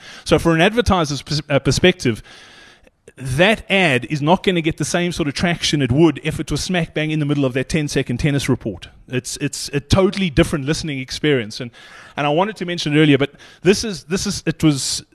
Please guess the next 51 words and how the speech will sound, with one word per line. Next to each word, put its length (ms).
uh, 400
one 420
of 80
the 60
guys 220
that 100
spoke 260
last 160
night 120
at 60
the 60
pod 160
meet 180
was, 200
who 120
was 120
at 80
the 60
pod 200
meet 220
last 180
night? 180
Was 100
there 60
anybody? 460
Okay, 100
we 80
had 140
a 40
couple. 380
<coughs> 20
It 140
was 180
Zub 180
said 200
this 120
to 80
me. 60
He 60
didn't 180
say 180
it 60
in 80
the 80
pod 180
meet, 160
but 80
he 80
said 200
it 100
afterwards. 520